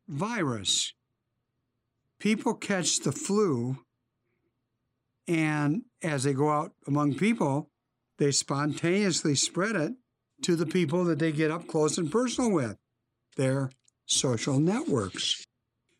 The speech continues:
When Christians spread the faith to those around them, it becomes a Jesus epidemic. And if you ever visit a Jesus epidemic,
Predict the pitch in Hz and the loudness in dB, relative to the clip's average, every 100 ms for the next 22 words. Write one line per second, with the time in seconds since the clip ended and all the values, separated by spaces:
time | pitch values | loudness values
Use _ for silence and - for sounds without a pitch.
0 | _ 160 156 135 214 214 254 190 - - | _ 0 0 0 -2 2 2 2 0 0
1 | 170 151 127 190 233 240 202 202 - 180 | 0 0 0 0 2 2 2 0 0 2
2 | 196 190 202 226 262 233 226 247 240 - | 2 2 0 0 2 2 2 0 -2 -6
3 | _ _ 220 233 254 - 220 220 226 208 | _ _ -2 0 0 -2 -2 0 2 2
4 | - _ _ _ 196 170 156 165 165 214 | -4 _ _ _ -4 0 2 2 4 2
5 | - 233 131 175 175 240 254 190 113 - | 0 -2 -2 0 0 2 2 2 -2 -10
6 | _ _ _ - 156 151 151 - 147 147 | _ _ _ -4 0 2 0 0 0 0
7 | - 156 170 220 233 233 - _ _ _ | -2 -4 -2 0 0 -2 -6 _ _ _
8 | 131 156 240 - 123 - _ - 139 131 | -2 2 2 2 -2 -4 _ -4 0 2
9 | 160 165 160 185 - 139 175 156 110 98 | 2 2 0 -2 -4 -2 0 2 -2 -6
10 | - | -12